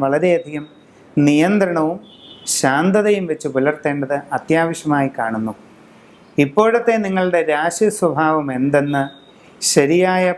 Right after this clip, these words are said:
പ്രശ്നചിന്തയിലൂടെ മനസ്സിലാക്കിക്കൊണ്ട് ഒരു മഹാനവഗ്രഹ ശാന്തി തൽക്കാലം നടത്തുകയും പിന്നീട്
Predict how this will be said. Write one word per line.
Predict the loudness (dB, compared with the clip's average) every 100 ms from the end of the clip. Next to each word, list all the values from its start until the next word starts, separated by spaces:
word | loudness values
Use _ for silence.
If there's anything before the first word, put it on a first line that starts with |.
| -2
പ്രശ്നചിന്തയിലൂടെ | -2 0 0 2 0 0 0 0 -2 -2 -2
മനസ്സിലാക്കിക്കൊണ്ട് | -2 -2 0 0 0 -2 -4 -2 0 -2 -4 -12 _ _ -20 _ _
ഒരു | 2 2 2
മഹാനവഗ്രഹ | 0 0 -2 0 -2 -2 -2 -2 0 -2 -2
ശാന്തി | -4 -2 -6 -8 -6 -2
തൽക്കാലം | 0 0 0 0 0 -2
നടത്തുകയും | -4 -4 -4 -2 -2 -4 -14 -20 -20 -20 -16 -2
പിന്നീട് | 2 4 2 2 2